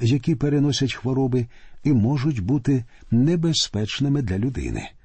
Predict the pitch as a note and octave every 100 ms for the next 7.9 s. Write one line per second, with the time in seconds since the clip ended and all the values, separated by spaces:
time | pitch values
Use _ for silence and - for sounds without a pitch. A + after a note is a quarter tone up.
0 | - - G2 G#2+ F#3 F#3 - A#2 - B2
1 | - G#2+ G#2 G2+ E2 - D2+ - G2+ G2
2 | C3+ G3 F#3 F3 - D#3 B2+ A#2+ - E3+
3 | F#3 E3+ D#3+ - D3+ A#2 G#2 F#2 A#2 B2+
4 | C3+ A#2+ D3 C3+ C2 B1+ - - - -
5 | - - - - - - - - - C#3+
6 | C#3 D3+ C#3+ C3 - C3 C#3 - G#2 A#2
7 | D#3 - - C#3 G#2+ C#3 G#2 D#2 B1+